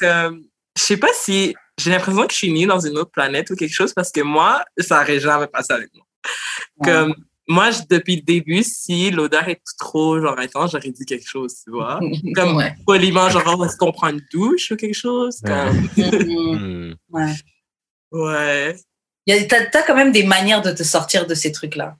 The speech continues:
Speaker 2: j'avoue. Et la
Speaker 1: Ouais.
Speaker 2: douche, c'est toujours une bonne idée, genre, ah, mais on, parce que ça peut même paraître un peu comme, comme si c'est
Speaker 3: Sexy.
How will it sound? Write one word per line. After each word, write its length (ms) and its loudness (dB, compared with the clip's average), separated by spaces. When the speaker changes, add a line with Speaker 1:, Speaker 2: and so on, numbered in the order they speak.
Speaker 2:
j'avoue. 420 -10
Et 80 2
la 100 6
Speaker 1:
Ouais. 80 2
Speaker 2:
douche, 120 6
c'est 100 2
toujours 240 4
une 120 4
bonne 160 4
idée, 300 2
genre, 140 2
ah, 160 2
mais 60 4
on, 120 0
parce 100 0
que 60 4
ça 100 4
peut 120 4
même 180 4
paraître 340 4
un 60 2
peu 140 2
comme, 300 2
comme 200 -2
si 160 -6
c'est 200 2
Speaker 3:
Sexy. 380 2